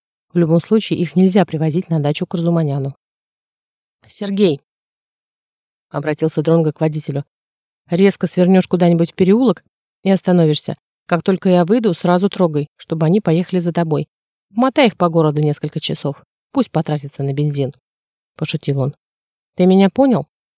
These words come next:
«Понял», улыбнулся водитель. Ему подобные трюки были не в новинку. Дронго пересел поближе к двери, готовясь выпрыгнуть из автомобиля.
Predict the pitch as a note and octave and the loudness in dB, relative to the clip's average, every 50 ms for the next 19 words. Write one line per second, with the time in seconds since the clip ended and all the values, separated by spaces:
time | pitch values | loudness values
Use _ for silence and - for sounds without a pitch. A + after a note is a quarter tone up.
0 | _ _ _ _ _ _ _ _ _ _ - D#4 C#4+ G#3 F3 C3 B2+ C#3+ _ _ | _ _ _ _ _ _ _ _ _ _ 0 2 2 2 2 2 0 -4 _ _
1 | _ _ _ _ _ _ _ _ _ - D3+ D#3+ D#3 D3+ D#3+ D3+ D3 - - D#3 | _ _ _ _ _ _ _ _ _ -2 0 0 2 2 0 0 -2 -2 -4 -4
2 | D3+ D3 C#3+ D3 D3 - - C3+ - _ _ _ _ - F3+ F#3 F#3+ F3+ - E3 | -2 -2 -2 -4 -6 -6 -8 -10 -10 _ _ _ _ -4 0 0 2 2 2 0
3 | D#3+ D#3+ D#3+ D#3 E3 E3 D#3+ - - A#3 B3 - - D3 D3 F#3 G#3+ F3+ D#3 D3 | 0 2 0 0 2 0 0 0 -2 -4 -4 -2 -4 -4 0 0 0 0 0 -2
4 | C#3 C#3+ D#3 D3+ D3+ D3 C#3 C#3 C#3+ - D3+ D3 _ _ _ _ _ _ _ _ | -2 -2 -2 -2 -2 -2 -4 -6 -6 -8 -12 -12 _ _ _ _ _ _ _ _
5 | _ _ _ _ _ _ _ _ _ _ _ _ _ _ _ _ - F3 E3 F3 | _ _ _ _ _ _ _ _ _ _ _ _ _ _ _ _ -8 -6 -4 -2
6 | F3 F3 E3 E3+ D#3+ F3 E3+ E3 - F3+ E3+ - F3 D#3+ E3 E3+ E3+ D#3 E3 D#3+ | 0 0 0 0 0 0 -2 0 0 -2 -2 0 -2 -2 -2 -2 -2 -2 -4 -4
7 | D#3+ F3+ G3+ A3 F#3+ D3+ - _ _ _ _ _ _ _ _ - F3 F3+ E3 G3 | -2 0 0 0 0 0 -6 _ _ _ _ _ _ _ _ 0 0 2 2 4
8 | G3 F#3+ - - G3 A3+ - B3 G#3 A3 G#3 G3+ G3+ F3+ G#3 - - F#3+ F#3+ F#3 | 2 2 2 2 0 0 2 0 0 0 0 0 -2 -4 -4 -6 -4 -4 -2 -2
9 | F3+ D3+ D3 C3+ C3 | -2 -4 -6 -8 -8